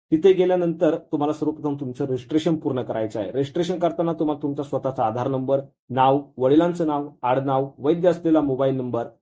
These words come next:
वैध असलेला ईमेल आयडी भरून रजिस्ट्रेशनची प्रक्रिया पूर्ण करायची आहे. रजिस्ट्रेशन पूर्ण केल्यानंतर तुमच्या मोबाईल नंबरवरती एसएमएस द्वारे एक युजर आयडी आणि पासवर्ड पाठवला जाईल.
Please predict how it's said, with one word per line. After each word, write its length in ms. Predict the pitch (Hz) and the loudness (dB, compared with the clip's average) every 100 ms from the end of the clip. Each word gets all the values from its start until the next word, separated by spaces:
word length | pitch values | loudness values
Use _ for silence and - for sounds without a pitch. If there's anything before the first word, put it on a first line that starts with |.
| _ | _
वैध 280 | 123 170 170 | 2 2 4
असलेला 320 | 170 165 156 151 | 2 4 2 2
ईमेल 260 | 135 135 139 | -2 0 0
आयडी 260 | 120 123 120 | 0 -4 -8
भरून 400 | 117 131 143 110 - _ _ - | -2 0 0 -2 -10 _ _ -2
रजिस्ट्रेशनची 600 | 143 311 - 156 156 156 | 0 0 0 -2 0 0
प्रक्रिया 360 | 147 117 117 135 | -2 -4 -2 -2
पूर्ण 300 | 139 160 135 | 2 2 2
करायची 360 | 117 104 104 | 0 -4 -4
आहे. 120 | 98 85 _ _ 135 | -8 -10 _ _ 0
रजिस्ट्रेशन 440 | 160 170 202 208 | 2 2 0 0
पूर्ण 340 | 180 185 190 185 | -2 2 2 2
केल्यानंतर 640 | 180 165 151 123 151 120 - _ _ - | 2 2 2 0 0 -2 -2 _ _ 2
तुमच्या 300 | 156 156 170 | 2 4 2
मोबाईल 300 | 151 151 170 | 4 4 4
नंबरवरती 560 | 165 165 160 156 160 143 | 2 2 2 2 -2 -2
एसएमएस 400 | 131 165 165 151 | -2 0 0 0
द्वारे 240 | 139 131 139 | 2 2 0
एक 200 | 143 139 | -4 -4
युजर 200 | 127 143 | -2 2
आयडी 200 | 139 139 | 2 2
आणि 140 | 131 | 0
पासवर्ड 420 | 135 117 110 120 117 | -2 -4 -4 -6 -4
पाठवला 360 | 113 139 139 | -4 0 0
जाईल. 300 | 139 143 - | 0 -2 -4